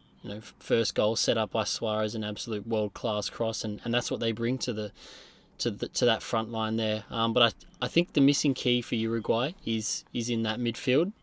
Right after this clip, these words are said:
But in terms of style of play, Uruguay will usually do whatever it takes to, to get the win over their opponent. Um, so it'll be interesting to see if, if things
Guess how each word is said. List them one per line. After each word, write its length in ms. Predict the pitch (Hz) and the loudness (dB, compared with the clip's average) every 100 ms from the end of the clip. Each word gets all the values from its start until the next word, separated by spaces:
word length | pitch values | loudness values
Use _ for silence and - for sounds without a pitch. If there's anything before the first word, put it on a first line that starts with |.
| _ _ | _ _
But 240 | 127 113 123 | 4 4 2
in 80 | |
terms 280 | 107 139 131 | 0 2 2
of 60 | 113 | 0
style 320 | - 123 117 | 2 4 4
of 140 | 107 | 2
play, 320 | - 117 131 202 - - - - | -2 2 4 2 -6 -20 -20 -2
Uruguay 560 | 127 139 123 117 110 107 - _ _ - 117 - | 6 6 8 6 6 4 -2 _ _ -18 -18 -8
will 140 | 123 127 | -4 4
usually 400 | 131 127 123 113 | 6 6 6 2
do 200 | 120 113 | 2 0
whatever 420 | 113 131 127 113 | 8 10 10 6
it 120 | 110 | 0
takes 540 | - - 113 131 - - | -2 0 0 0 -4 -4
to, 580 | - - 117 110 107 110 - - - - - _ | -4 0 0 0 -2 -4 -8 -18 -18 -20 -20 _
to 100 | - | 0
get 200 | 127 131 | 6 6
the 80 | 127 | 6
win 200 | 110 120 | 4 4
over 240 | 113 107 | 4 2
their 160 | 104 107 | 0 0
opponent. 480 | 104 - 110 110 98 - - | 0 0 0 0 -4 -10 -12
Um, 380 | 104 104 101 107 - | -6 -4 -4 -8 -4
so 160 | - | 2
it'll 100 | 123 | 2
be 140 | 117 117 | 2 -2
interesting 400 | 117 120 - 110 | -2 -2 -2 -4
to 100 | 110 | -2
see 480 | - 110 107 107 - | -2 0 -2 -4 -6
if, 160 | 123 - | -10 -8
if 140 | 135 | -6
things 420 | - 127 120 - | -2 0 0 0